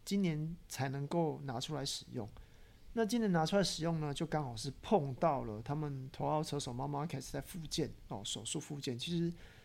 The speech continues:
他能够在这台新车上累积的里程数也没有非常的多。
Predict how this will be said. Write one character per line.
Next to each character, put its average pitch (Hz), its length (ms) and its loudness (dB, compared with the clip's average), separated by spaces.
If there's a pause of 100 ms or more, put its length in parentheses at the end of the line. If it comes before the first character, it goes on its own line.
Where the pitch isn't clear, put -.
(280)
他 226 140 0
能 190 160 4
够 196 100 4
在 190 160 4
这 190 100 0
台 151 160 2
新 160 200 0
车 170 120 2
上 165 240 2
累 131 140 -4
积 135 160 -4
的 185 140 6
里 139 160 0
程 151 200 -4
数 180 240 0
也 139 300 -2
没 123 220 -2
有 139 160 0
非 165 200 -4
常 147 160 -4
的 117 120 -4
多。 120 340 -6